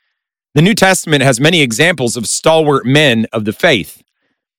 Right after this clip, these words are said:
Compare the men of the New Testament to the men of this present age. There's some, there, there's a drastic difference between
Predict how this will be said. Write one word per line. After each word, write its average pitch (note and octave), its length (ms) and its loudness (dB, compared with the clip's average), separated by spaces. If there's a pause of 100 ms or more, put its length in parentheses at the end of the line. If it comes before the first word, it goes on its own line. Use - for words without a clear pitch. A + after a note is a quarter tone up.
(280)
Compare D#3 320 2
the F3+ 80 0
men E3+ 160 2
of D#3+ 80 0
the C3+ 80 0
New E3 160 2
Testament C#3 540 0
to C3 40 -8
the B2+ 60 0
men C3+ 320 0 (400)
of A2+ 160 -6
this G3 220 2
present A#2 480 -4 (100)
age. D#2 500 -6 (240)
There's E3+ 220 2
some, F#3 340 0
there, D3+ 220 -2
there's D3 220 -2
a C#3+ 80 -4
drastic C#3+ 600 -2
difference G#2+ 460 -4
between C3+ 560 0